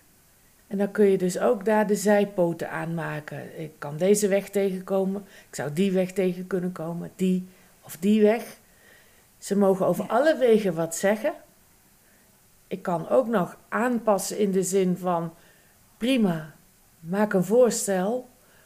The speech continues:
Speaker 1: maar zorg er wel voor dat het eind van het geheel dit is.
Speaker 2: Ja.
Speaker 1: En als jij niet zoveel geld hebt en je kan het in twee jaar realiseren,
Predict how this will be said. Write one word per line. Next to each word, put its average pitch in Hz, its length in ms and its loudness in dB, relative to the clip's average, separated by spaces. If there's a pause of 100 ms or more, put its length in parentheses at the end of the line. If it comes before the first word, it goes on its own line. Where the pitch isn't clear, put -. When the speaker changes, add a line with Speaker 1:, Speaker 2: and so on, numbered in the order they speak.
(140)
Speaker 1:
maar 196 200 -2
zorg 214 320 4
er 170 100 -2
wel 247 260 2
voor 208 440 0 (680)
dat 147 200 -10
het 151 220 -12
eind 247 680 -2 (480)
van 208 220 -2
het 196 160 0
geheel 208 520 -2 (260)
dit 208 400 4
is. - 480 -2 (300)
Speaker 2:
Ja. 190 160 -8 (220)
Speaker 1:
En 202 180 -8
als 208 200 -4
jij 208 180 2
niet 214 300 4
zoveel 208 320 2
geld 226 340 -2
hebt 202 320 -2 (420)
en 220 120 -2
je 208 80 2
kan 214 180 2
het 202 240 -2
in 214 120 2
twee 220 240 2
jaar 190 180 0
realiseren, 196 880 -2